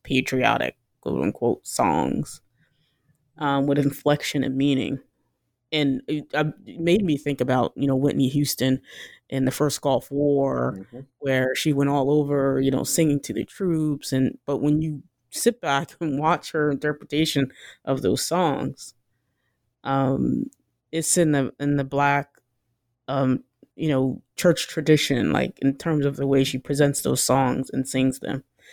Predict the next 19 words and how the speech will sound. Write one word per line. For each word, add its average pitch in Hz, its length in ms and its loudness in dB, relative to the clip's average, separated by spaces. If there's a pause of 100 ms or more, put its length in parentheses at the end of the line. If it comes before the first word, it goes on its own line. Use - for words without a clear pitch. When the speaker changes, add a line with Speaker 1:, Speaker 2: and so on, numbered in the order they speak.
(120)
Speaker 1:
and 175 160 -6
takes - 480 2 (340)
the, 147 320 -2
the 151 100 -8
troops - 380 4
to - 100 0
church, - 600 0 (720)
right? 139 320 -2
They 180 160 0
enter 156 320 -2
a 135 60 -6
Black 139 300 0
church. - 560 -2
Speaker 2:
<laughs> - 60 -12 (420)
Mm-hmm. 147 280 -2
Speaker 1:
Uh, 131 260 0
and 139 160 0
there's 156 320 2
a, 156 160 4